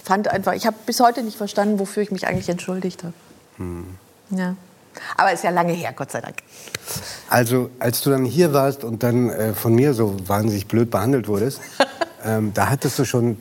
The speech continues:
Speaker 2: viele Dinge, äh, erlebt, die andere in einem ganzen Leben nicht erleben,
Speaker 1: Hm.
Speaker 2: auch wenn sie im Showbiz, äh, zu Hause sind. Also, du hattest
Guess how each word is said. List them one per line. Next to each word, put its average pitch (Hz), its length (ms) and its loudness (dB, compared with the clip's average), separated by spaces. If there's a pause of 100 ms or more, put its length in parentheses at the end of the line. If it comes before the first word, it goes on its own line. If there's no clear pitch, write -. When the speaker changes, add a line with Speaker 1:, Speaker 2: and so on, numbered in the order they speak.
Speaker 2:
viele 147 300 0
Dinge, 143 400 2 (420)
äh, 110 240 -2 (220)
erlebt, 120 480 0
die 110 120 -2
andere 117 460 0
in 95 100 -6
einem 101 280 -6 (200)
ganzen 113 360 0
Leben 113 320 4
nicht 87 300 -6 (120)
erleben, 202 360 2
Speaker 1:
Hm. 196 60 2
Speaker 2:
auch 92 140 -2
wenn 98 140 -2
sie 92 100 -2
im 90 160 -2
Showbiz, 120 560 0 (580)
äh, 95 140 -2
zu 87 200 -4
Hause 98 280 0
sind. 82 340 -6
Also, 80 280 -6
du 82 280 -8
hattest 87 520 -6